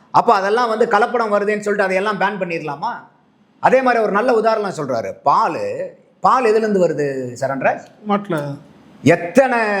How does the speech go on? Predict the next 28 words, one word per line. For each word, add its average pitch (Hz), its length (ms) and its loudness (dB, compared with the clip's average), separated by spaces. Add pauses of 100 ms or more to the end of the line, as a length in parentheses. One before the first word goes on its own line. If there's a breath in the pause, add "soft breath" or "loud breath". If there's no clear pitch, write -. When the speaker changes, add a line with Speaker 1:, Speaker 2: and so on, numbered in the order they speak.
(120)
Speaker 1:
லட்சக்கணக்கான 190 760 0
கோடிக்கணக்கான 190 680 0
மாடுகள் 180 380 0
இருக்கு. 147 500 -8 (120 soft breath)
அப்ப 156 260 2
ஒவ்வொரு 180 520 2
மாடுமே 233 500 -4
ஒரு 220 200 0
ப்ரொடக்ஷன் 214 340 -6
சென்டர் 165 380 -6
தானே? 151 240 -4 (380)
Speaker 2:
நிச்சயமா. 127 420 -10 (100)
Speaker 1:
அப்ப 190 200 2
இந்த 196 120 0
பாலுல 254 500 2
வந்து 226 220 0
கலப்படம் 220 500 -2
பண்ணுனா 208 320 -4
கண்டுபிடிக்க 208 440 -2
முடியலங்கிறதுக்காக 190 880 -2
பாலை 226 280 2
பேன் 196 260 -6
பண்ணிடலாமா? 175 480 -8 (680)
பால்ல 240 320 4
இன்னைக்கு 214 280 2
வந்து 208 220 2
கலப்படம் 202 420 0
இல்லையா? 180 520 -4